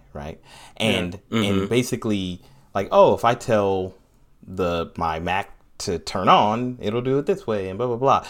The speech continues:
Speaker 1: But, like, a general intelligence would be my Mac can, without me telling it, can know, like, oh, Brad gets up at this time and he normally does this, so I should get this set up so that when he does this, like, it's, it's making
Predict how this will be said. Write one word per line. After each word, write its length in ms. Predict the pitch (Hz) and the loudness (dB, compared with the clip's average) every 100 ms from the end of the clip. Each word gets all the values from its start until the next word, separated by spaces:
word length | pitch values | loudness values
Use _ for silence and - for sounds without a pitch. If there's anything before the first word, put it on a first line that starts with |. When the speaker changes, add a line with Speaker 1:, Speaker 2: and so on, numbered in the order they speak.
| - - - | -12 -12 2
Speaker 1:
But, 80 | |
like, 140 | 107 95 | 4 4
a 60 | |
general 340 | 95 151 190 131 | 2 2 2 2
intelligence 640 | 98 95 101 90 92 90 | -2 -2 -2 -2 -6 -8
would 100 | 87 | -10
be 300 | 85 80 80 - _ - - | -8 -10 -12 -18 _ -20 -16
my 160 | - 92 | -2 -2
Mac 480 | 92 104 98 - - _ _ | 2 0 0 -6 -20 _ _
can, 380 | - 123 95 85 - - | -4 -2 -2 -6 -16 -8
without 340 | 107 127 135 | 2 4 4
me 100 | 117 | 0
telling 400 | 110 - 202 127 | -4 -2 -2 0
it, 300 | 95 - - | -4 -6 -14
can 180 | - 110 | -6 -4
know, 140 | 101 98 | -2 -2
like, 180 | 85 - | -2 -2
oh, 160 | - 135 | -2 0
Brad 280 | 101 113 110 | 0 0 -2
gets 200 | 107 - | -4 -4
up 120 | 104 | -4
at 120 | 82 | -6
this 140 | 120 - | -8 -8
time 380 | 85 78 80 - | -10 -8 -10 -10
and 80 | 92 | -8
he 80 | 92 | -6
normally 360 | 101 120 110 | -4 -4 -4
does 200 | 92 85 | -4 -4
this, 320 | 101 143 117 - - | -2 0 -2 -6 -18
so 180 | - 95 | -6 -2
I 100 | 117 | 0
should 180 | - 98 | -2 -8
get 140 | 90 | -6
this 160 | 156 - | -6 -6
set 200 | - 85 | -8 -6
up 200 | 87 - - | -8 -12 -20
so 140 | - 107 | -6 -2
that 100 | 87 | -2
when 100 | 85 | -4
he 60 | 85 | -8
does 200 | 82 - | -10 -6
this, 300 | 170 131 - - | -2 -2 -6 -2
like, 180 | 113 110 | 0 2
it's, 200 | 151 - - - - | 0 -4 -10 -20 -4
it's 180 | - - | -2 0
making 420 | 131 151 147 117 | 0 0 0 -2